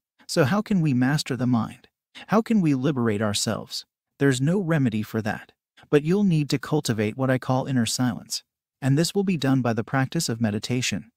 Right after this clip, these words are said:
Day after day, by the practice of meditation, you'll enter into a state where the mind becomes still and you're the mere observer of life without being attached thereto. You'll liberate yourself from the aspects of life that cause you to suffer.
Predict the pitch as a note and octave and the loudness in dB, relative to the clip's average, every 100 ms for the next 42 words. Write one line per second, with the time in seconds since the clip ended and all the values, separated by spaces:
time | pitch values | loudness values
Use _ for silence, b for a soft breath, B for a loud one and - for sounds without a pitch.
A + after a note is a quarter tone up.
0 | _ _ _ E3+ G#3 F#3+ E3+ E3 C3 B2+ | _ _ _ 0 2 2 0 0 0 0
1 | A#2+ A#2+ A#2 A2 C#3 C#3+ - B2+ B2 A2 | 2 0 0 -2 0 0 0 -4 -2 0
2 | B2+ C3 - A#2 - A#2 A2+ B2 A#2 A#2 | 0 0 -2 -2 0 0 0 0 0 0
3 | A#2+ A#2+ B2+ - C3+ C#3+ C3 A#2 A2 A#2 | 0 0 -4 0 0 0 -2 0 0 2
4 | B2+ A#2+ A#2+ A#2+ B2 - B2+ C#3 C3+ A2+ | 2 0 -2 -2 -2 -2 -2 0 0 0
5 | A2+ A#2+ B2+ B2+ A#2 A2 C#3 A#2 G#2+ A2 | 0 2 2 0 -2 -2 -2 0 0 0
6 | B2 B2+ B2+ B2 A#2+ B2 A2 A2+ - A#2 | 0 0 -2 0 0 0 0 0 0 0
7 | - A2+ A#2 G2+ F#2 - _ _ _ - | 0 -2 0 0 -4 -14 _ _ _ 0
8 | D#3 D3+ F3 C#3 A2 G#2+ A#2+ B2 - A#2+ | 2 4 0 2 0 -2 -4 -2 0 0
9 | - A#2+ B2+ G#2+ A2+ - A#2 G#2+ - A2 | 0 -2 0 0 -2 -2 -2 -2 -2 -4
10 | A2+ A2+ - A#2 - A2+ A2 A2 A2+ - | -2 -2 -2 -6 -4 -2 -2 -4 -6 -4
11 | A2+ - - | -4 -4 -10